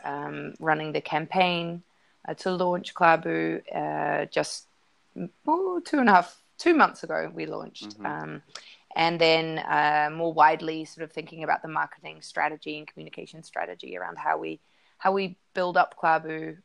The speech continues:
Speaker 1: uh, to be a sustainable brand that powers sports.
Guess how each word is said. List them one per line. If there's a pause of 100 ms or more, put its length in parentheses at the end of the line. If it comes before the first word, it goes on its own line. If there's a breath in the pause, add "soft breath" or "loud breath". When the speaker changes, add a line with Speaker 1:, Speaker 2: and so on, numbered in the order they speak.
Speaker 1:
uh, (100)
to
be
a
sustainable
brand (460)
that
powers
sports.